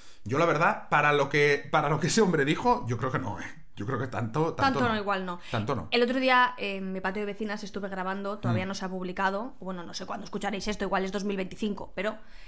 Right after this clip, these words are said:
Speaker 2: eh, el otro día estuve grabando, ¿sabes? Con Las Claves de Sol, Sol Aguirre,
Speaker 1: Sí.
Speaker 2: amiga tuya,
Speaker 1: Sol.
Speaker 2: y con Charo Vargas Charuca.
Speaker 1: Ujú.
Speaker 2: Eh, Sol tuvo una frase que me hizo mucha gracia,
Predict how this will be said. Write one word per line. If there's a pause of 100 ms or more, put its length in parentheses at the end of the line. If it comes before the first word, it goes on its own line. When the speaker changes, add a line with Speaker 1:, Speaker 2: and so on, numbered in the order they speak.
(200)
Speaker 2:
eh,
el
otro
día
estuve
grabando,
¿sabes?
Con (160)
Las
Claves
de
Sol,
Sol
Aguirre,
Speaker 1:
Sí.
Speaker 2:
amiga
tuya,
Speaker 1:
Sol. (160)
Speaker 2:
y
con
Charo
Vargas
Charuca. (120)
Speaker 1:
Ujú. (420)
Speaker 2:
Eh,
Sol
tuvo
una
frase
que
me
hizo
mucha
gracia,